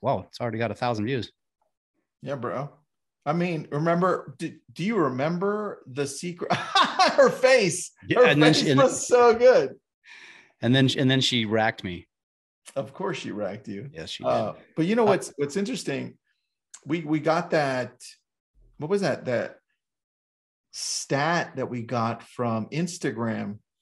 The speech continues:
Speaker 2: the other day, and they didn't want anybody to share it. Remember that one?
Speaker 1: No.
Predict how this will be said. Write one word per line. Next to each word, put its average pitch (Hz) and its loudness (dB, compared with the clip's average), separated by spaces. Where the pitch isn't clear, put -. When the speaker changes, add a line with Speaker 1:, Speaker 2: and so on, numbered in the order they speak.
Speaker 2:
the 120 -6
other 113 -6
day, 104 -8
and 117 -6
they 131 -6
didn't 147 -6
want 131 -4
anybody 117 -4
to 95 -12
share 120 -8
it. 98 -10
Remember 143 -4
that 170 -2
one? 190 -6
Speaker 1:
No. 123 0